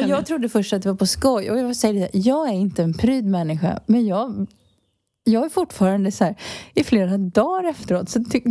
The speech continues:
Speaker 2: jag, jag blev så äcklad. Jag tyckte att, och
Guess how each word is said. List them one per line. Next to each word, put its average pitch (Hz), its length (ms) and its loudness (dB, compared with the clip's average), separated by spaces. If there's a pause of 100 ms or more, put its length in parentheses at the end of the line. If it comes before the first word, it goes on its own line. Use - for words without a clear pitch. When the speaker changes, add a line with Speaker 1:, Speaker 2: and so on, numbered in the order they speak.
Speaker 2:
jag, 226 40 4
jag 233 120 -2
blev 311 160 0
så - 140 -8 (140)
äcklad. - 680 -2
Jag 262 140 0
tyckte 226 420 0
att, - 140 -12 (720)
och 226 80 2